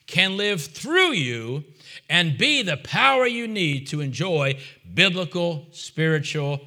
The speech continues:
liberty. Remember, salvation is not keeping something like the law.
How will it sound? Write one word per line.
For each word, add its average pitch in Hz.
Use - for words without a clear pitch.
liberty. 110
Remember, 160
salvation 175
is 147
not 175
keeping 180
something 139
like 151
the 131
law. 135